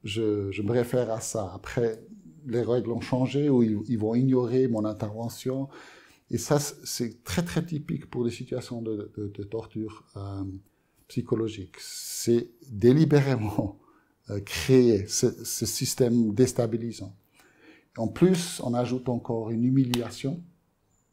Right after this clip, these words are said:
et le,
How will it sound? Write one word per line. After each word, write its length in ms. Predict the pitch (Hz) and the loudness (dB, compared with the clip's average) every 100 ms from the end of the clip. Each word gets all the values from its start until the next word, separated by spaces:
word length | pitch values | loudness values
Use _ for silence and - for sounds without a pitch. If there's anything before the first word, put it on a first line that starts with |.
| _ _ _ _ _ _ _ _ _ _ _ _ _ _ _ _ _ - | _ _ _ _ _ _ _ _ _ _ _ _ _ _ _ _ _ -4
et 300 | 107 107 107 - - 120 | 0 0 0 -4 -14 -10
le, 360 | 101 101 101 | -6 -4 -4